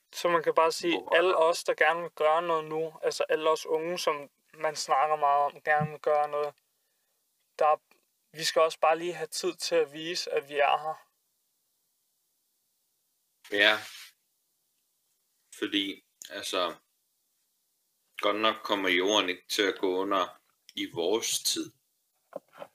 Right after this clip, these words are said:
Speaker 2: Men, men vi er ved at være på sidste strå, hvor vi skal gøre noget
Speaker 1: Helt enig.
Speaker 2: med klimaet.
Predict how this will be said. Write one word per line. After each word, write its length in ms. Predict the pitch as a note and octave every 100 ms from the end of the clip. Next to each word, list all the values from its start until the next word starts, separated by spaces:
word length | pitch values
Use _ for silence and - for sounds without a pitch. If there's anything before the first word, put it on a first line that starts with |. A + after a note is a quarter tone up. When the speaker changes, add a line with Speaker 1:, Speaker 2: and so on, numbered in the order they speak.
| _
Speaker 2:
Men, 500 | - G2 F2+ E2 D#2+ _ _ _ -
men 340 | G2+ G2 F2+
vi 180 | E2+ E2+
er 160 | F#2 G#2
ved 220 | G#2+ F#2+
at 60 |
være 220 | E2+ F2 G2 -
på 80 |
sidste 500 | E2+ - G#2+ - F#2+
strå, 600 | F2+ - - G#2 F#2 - _ _ E2+
hvor 280 | F2+ F#2+ F2+
vi 100 | F2
skal 300 | - F2 -
gøre 320 | E2 D#2+ G2+
noget 420 | F#2 C2 D2 - _ _ _ _ _ _ _
Speaker 1:
Helt 240 | F#3+ F#3+
enig. 240 | E3 D3+ D3
Speaker 2:
med 180 | F#2+ F2+
klimaet. 500 | - F#2 - - -